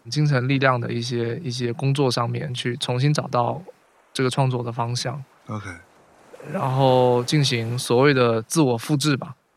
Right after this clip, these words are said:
Speaker 2: 嗯，嗯。
Speaker 1: 其实从那个时候开始，我就觉得做佛像好像跟修行一样。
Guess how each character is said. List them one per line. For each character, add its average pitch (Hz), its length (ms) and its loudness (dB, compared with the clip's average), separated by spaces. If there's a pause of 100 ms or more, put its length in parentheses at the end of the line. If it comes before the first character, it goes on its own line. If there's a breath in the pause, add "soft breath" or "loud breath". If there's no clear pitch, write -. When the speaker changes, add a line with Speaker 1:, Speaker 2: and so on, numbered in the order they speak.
(300)
Speaker 2:
嗯， 147 340 -2
嗯。 98 120 -12
Speaker 1:
其 147 140 2
实 185 160 4
从 123 340 2
那 185 140 6
个 143 80 6
时 123 140 0
候 120 100 4
开 123 240 0
始， 123 400 -4 (300 loud breath)
我 127 220 0
就 135 420 4
觉 117 200 0
得 120 540 2 (480)
做 156 140 4
佛 120 160 0
像 131 220 4
好 110 140 -6
像 135 220 2
跟 139 180 2
修 160 220 6
行 117 220 -2
一 113 80 -6
样。 127 260 -8